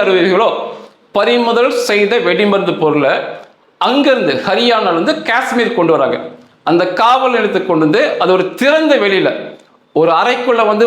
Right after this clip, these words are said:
வச்சா சூடேறி வெடிப்பதற்கான வாய்ப்பு இருக்குங்கிறதுனால திறந்த வெளியில் பாதுகாப்புக்காக, பாதுகாப்பா வச்சிருந்தோம். அது என்ன வெடிமருந்து, அதுல என்னென்னலாம் கலந்துருக்காங்கன்னு சொல்லி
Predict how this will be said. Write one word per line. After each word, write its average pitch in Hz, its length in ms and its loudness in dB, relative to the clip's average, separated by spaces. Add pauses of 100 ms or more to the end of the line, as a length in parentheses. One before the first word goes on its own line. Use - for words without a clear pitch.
வச்சா 190 360 0 (500)
சூடேறி 247 460 2 (100)
வெடிப்பதற்கான 202 500 0 (100)
வாய்ப்பு 214 300 0
இருக்குங்கிறதுனால 151 480 0 (640)
திறந்த 285 400 2 (280)
வெளியில் 202 380 2 (180)
பாதுகாப்புக்காக, 202 800 0 (220)
பாதுகாப்பா 214 440 2 (100)
வச்சிருந்தோம். 160 500 0 (720)
அது 170 180 0 (240)
என்ன 320 300 4 (260)
வெடிமருந்து, 208 600 0 (340)
அதுல 160 280 2
என்னென்னலாம் 262 680 2
கலந்துருக்காங்கன்னு 208 680 0
சொல்லி 233 160 2